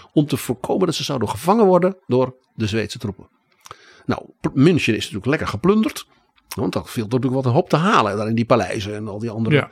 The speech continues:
Speaker 2: dat was toen al een rijke stad.
Speaker 1: Een rijke stad en enorme rijke kerken. Nou, zij waren protestant, dus dat kon allemaal mooi gesmolten worden.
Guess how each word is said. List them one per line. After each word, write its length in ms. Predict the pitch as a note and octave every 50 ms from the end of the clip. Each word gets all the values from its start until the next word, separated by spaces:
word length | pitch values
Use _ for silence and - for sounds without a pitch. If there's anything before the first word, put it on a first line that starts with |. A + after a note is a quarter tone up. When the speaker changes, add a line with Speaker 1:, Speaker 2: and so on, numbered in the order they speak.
| - -
Speaker 2:
dat 120 | C#3+ C3+
was 120 | C#3 -
toen 180 | - - F3 D#3+
al 160 | D#3+ D#3 D3+
een 200 | D3+ D3 C#3+ C3
rijke 260 | B2+ C#3+ D3+ C#3+ -
stad. 400 | - - - A#2+ G2+ - - - -
Speaker 1:
Een 140 | G#2+ A2+ A2+
rijke 240 | C#3 E3 D3+ - B2+
stad 280 | - - D#3 - -
en 240 | B2+ A2+ G#2+ G#2+ - -
enorme 640 | - A#2+ A#2+ A#2+ A#2+ C3 D#3 F#3+ E3+ C#3 B2 B2 A#2+
rijke 320 | B2 C3+ C3 C3 - C#3+
kerken. 500 | - - F3+ E3 D3 - - A#2 G#2+ A2
Nou, 260 | C3 B2+ G2+ G#2 G2+
zij 220 | G2+ - D3 C3+ A#2+
waren 240 | B2 A2 A2+ G#2+ -
protestant, 500 | - A#2 - B2+ - - F3+ G#3 G#3+ -
dus 120 | C3 -
dat 180 | - A2+ - -
kon 160 | - - B2
allemaal 260 | B2+ F3 E3 D3 C#3
mooi 260 | D3 F3 F#3+ F3+ D#3+
gesmolten 440 | - C#3+ - D#3 C3+ G2+ - - G#2
worden. 240 | G2 - - -